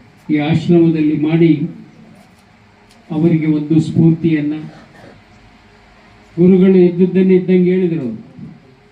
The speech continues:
"ನಾನು ಸ್ವಾರ್ಥಕ್ಕಾಗಿ ಅಲ್ಲ, ನನ್ನ ಬದುಕನ್ನ ಗಟ್ಟಿಗೊಳ್ಳುವುದಕ್ಕೂ ಅವರನ್ನ ಬದುಕಿಸೋದಕ್ಕೆ ಒಂದು ಆಶ್ರಯ,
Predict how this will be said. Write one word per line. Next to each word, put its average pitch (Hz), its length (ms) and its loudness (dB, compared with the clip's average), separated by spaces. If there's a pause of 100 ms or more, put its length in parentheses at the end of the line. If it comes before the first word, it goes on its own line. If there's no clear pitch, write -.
(280)
"ನಾನು 165 280 -4
ಸ್ವಾರ್ಥಕ್ಕಾಗಿ 180 880 -2
ಅಲ್ಲ, 170 400 -4
ನನ್ನ 185 240 0
ಬದುಕನ್ನ 220 520 2 (100)
ಗಟ್ಟಿಗೊಳ್ಳುವುದಕ್ಕೂ 190 840 -2
ಅವರನ್ನ 202 460 0
ಬದುಕಿಸೋದಕ್ಕೆ 180 1000 -2 (600)
ಒಂದು 175 180 0
ಆಶ್ರಯ, 165 600 -6